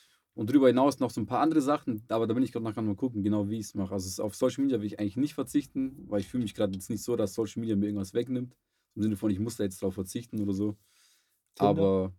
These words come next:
Speaker 1: <laughs> nee, Tinder nicht.
Speaker 2: <laughs>
Speaker 1: Ähm, aber zum Beispiel ein paar andere Sachen, ähm,
Speaker 2: Onlyfans?
Speaker 1: <laughs> Onlyfans, äh, nee. Äh, aber ich hab auch gar keinen. Noch
Speaker 2: Okay.
Speaker 1: nicht.
Speaker 2: Noch
Speaker 1: Okay,
Speaker 2: nicht.
Speaker 1: noch nicht. Äh, nee. Aber zum Beispiel, was ich,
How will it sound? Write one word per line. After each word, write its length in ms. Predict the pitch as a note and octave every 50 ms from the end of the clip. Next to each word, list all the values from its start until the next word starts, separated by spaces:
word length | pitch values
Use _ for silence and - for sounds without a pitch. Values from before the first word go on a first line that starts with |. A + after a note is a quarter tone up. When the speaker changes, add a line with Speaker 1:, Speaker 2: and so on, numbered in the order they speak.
| _ _ _ _ _ _ - -
Speaker 1:
<laughs> 640 | G#2 G2+ F#2+ - - - - _ - G2+ - -
nee, 340 | C#3+ A#2+ A2+ A#2 B2 C3 B2
Tinder 300 | - - C3 B2 A#2 A2+
nicht. 200 | - - - - -
Speaker 2:
<laughs> 80 | - - G#4 G4+ - B4 A4+ - - B4+ - -
Speaker 1:
Ähm, 480 | - - - - - G#4 - - - - D4+ - - - - - _ _ _
aber 220 | B2 B2+ D3+ D3+
zum 100 | - E3+
Beispiel 140 | E3 D#3+ -
ein 40 | B2
paar 100 | D#3 D3+
andere 180 | F#3 F3 D#3+
Sachen, 220 | D3+ D3+ D3 D#3 D3+
ähm, 60 | C#3 D3+
Speaker 2:
Onlyfans? 640 | D3+ D3+ F3+ F3+ E3 B2 C#3 F3 F3 F3 F3 - - _ _ _ _ _ _ _ _ _ _
Speaker 1:
<laughs> 100 | - F#2+ - - - - - - _ _ _ _ _ - F3 E3+ D#3 B2+ G#2+ _
Onlyfans, 640 | - - A#2+ B2 B2 A2 G2+ - A2+ A2 G#2 G2 F#2+ -
äh, 200 | G#2+ G#2 G2 F#2+
nee. 220 | F#2+ G#2+ B2 B2 - _ _ _ _ _ _ A#3+ - -
Äh, 320 | - G#2+ G#2 G2+ G#2 G2+ G#2 - - -
aber 140 | - G#2 G#2
ich 100 | G2+ B2
hab 60 | A#2+
auch 120 | G#2+ F#2+
gar 120 | - G2+ F#2
keinen. 280 | F2+ - F#2+ G2 F#2+ - - _ _ _ _ _ _ _ _ _ _ _ _ _ _ - _
Noch 160 | A#2+ B2 A2+
Speaker 2:
Okay. 80 | - A2
Speaker 1:
nicht. 180 | B2 - - _ _
Speaker 2:
Noch 220 | - D#3 D#3 - -
Speaker 1:
Okay, 120 | D#3+ -
Speaker 2:
nicht. 100 | - A#3
Speaker 1:
noch 180 | - - - -
nicht. 360 | - - D4+ - - - -
Äh, 320 | - A2+ A2 G#2+ G#2+ G#2 G2+ - - _ _ _ -
nee. 280 | G2+ A2 A#2 A#2+ A2 - _ _ _ _ _
Aber 160 | - A#2 A2 G#2+
zum 140 | - B2+
Beispiel, 180 | C3 B2+ A2+ A2+
was 100 | A2+ G#2
ich, 140 | G#2 -